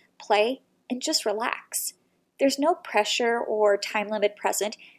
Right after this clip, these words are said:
You're free to do whatever you wish in your village at whatever time of day or night you choose. It's fitting then that New Horizons has been hailed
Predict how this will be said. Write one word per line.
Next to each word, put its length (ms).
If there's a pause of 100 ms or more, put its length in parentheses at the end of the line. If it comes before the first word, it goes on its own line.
(160)
You're 100
free 220
to 80
do 140
whatever 420
you 120
wish 260
in 60
your 120
village 380
at 140
whatever 320
time 460
of 160
day 340
or 200
night 360 (100)
you 120
choose. 440 (800)
It's 220
fitting 380
then 240
that 260
New 200
Horizons 640
has 260
been 160
hailed 480